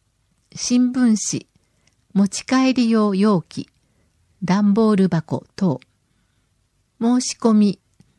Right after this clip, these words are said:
十月十一日火曜から電話または直接公民館へ。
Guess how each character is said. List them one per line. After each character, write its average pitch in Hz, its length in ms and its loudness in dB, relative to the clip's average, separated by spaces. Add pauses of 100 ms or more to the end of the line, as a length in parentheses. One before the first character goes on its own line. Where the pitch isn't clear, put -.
(280)
十 240 280 -2
月 240 340 -2
十 214 260 -2
一 214 220 -4
日 202 420 0
火 208 220 -4
曜 247 240 2
か 170 160 0
ら 156 180 -2 (100)
電 208 360 4
話 202 280 0
ま 190 160 4
た 269 140 2
は 214 120 4
直 180 260 -2
接 240 420 -4
公 240 220 0
民 269 260 4
館 156 300 4
へ。 - 140 -8